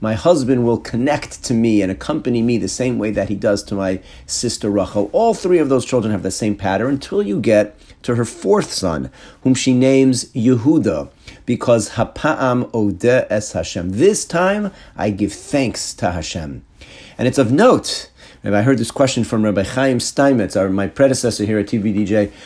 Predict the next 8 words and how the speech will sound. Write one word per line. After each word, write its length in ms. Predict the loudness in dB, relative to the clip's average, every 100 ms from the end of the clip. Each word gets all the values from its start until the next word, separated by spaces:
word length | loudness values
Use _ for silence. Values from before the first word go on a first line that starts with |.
| -16
what 280 | 0 2 2
changed 640 | 2 4 4 2 0 -10 -16 _ _ _ _ -20 -18 -16 -6
that 160 | -4
the 80 | -4
first 500 | -2 2 2 2 -4
three 300 | 2 6 6
children 560 | 4 2 2 2 0 0
are 160 | 0